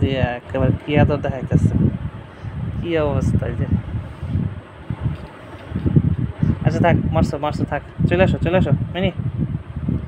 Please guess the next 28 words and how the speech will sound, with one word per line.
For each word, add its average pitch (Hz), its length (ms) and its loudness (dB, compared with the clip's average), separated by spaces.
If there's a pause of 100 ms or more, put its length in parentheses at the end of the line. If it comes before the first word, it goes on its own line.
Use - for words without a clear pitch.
(420)
মিনি, 170 220 0
চলে 185 140 2
আসো, - 100 -4 (240)
আমরা, 156 200 0
আমরা, 156 120 -2 (180)
আমরা 156 180 -4
শুয়ে, 160 240 -2
শুয়ে 180 140 0
যাই। 156 100 -4 (1200)
আসো, 180 160 -4
আসো, 202 140 -6
আসো, 208 120 -4 (480)
আসো, 208 140 -4
আসো, 202 140 -2
আসো, - 200 -6
মিনি, 214 160 4 (100)
যায় 190 140 2
না 175 100 -2
ওদিকে। - 200 -12 (2750)
সেই 147 200 0
ইঁদুর 143 280 0
মেরে 156 240 2
খুব 170 200 0
খুশি 156 300 -4
সে। 135 100 -10 (4000)
বারবার 135 260 0
এনে 143 180 -2
শুধু 143 200 -6